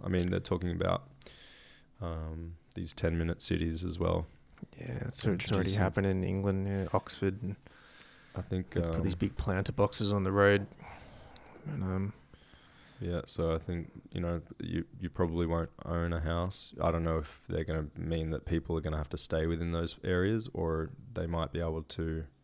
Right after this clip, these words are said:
Speaker 1: move.
Speaker 2: They'd just get fined if they go out of those areas at the moment.
Speaker 1: Is that,
Speaker 2: Yeah,
Speaker 1: is
Speaker 2: I
Speaker 1: that,
Speaker 2: mean, it could change.
Speaker 1: is that what happens? They get
Speaker 2: Yeah,
Speaker 1: fined?
Speaker 2: yeah.
Speaker 1: Yeah, right.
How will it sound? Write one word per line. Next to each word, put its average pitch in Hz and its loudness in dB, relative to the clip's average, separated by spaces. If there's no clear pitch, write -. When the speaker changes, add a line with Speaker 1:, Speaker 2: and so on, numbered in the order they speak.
Speaker 1:
move. 92 2
Speaker 2:
They'd 101 4
just - 4
get - -2
fined 87 -2
if - -12
they - -4
go - 0
out - 0
of - 0
those 95 0
areas 98 2
at 95 2
the 101 2
moment. 101 6
Speaker 1:
Is 92 4
that, 92 8
Speaker 2:
Yeah, 98 8
Speaker 1:
is 101 8
Speaker 2:
I 101 8
Speaker 1:
that, 98 10
Speaker 2:
mean, 101 6
it 98 0
could - 2
change. 101 -2
Speaker 1:
is 90 4
that 98 8
what 92 0
happens? 90 0
They 82 2
get 101 4
Speaker 2:
Yeah, 82 4
Speaker 1:
fined? 82 -2
Speaker 2:
yeah. - -6
Speaker 1:
Yeah, 101 0
right. 95 0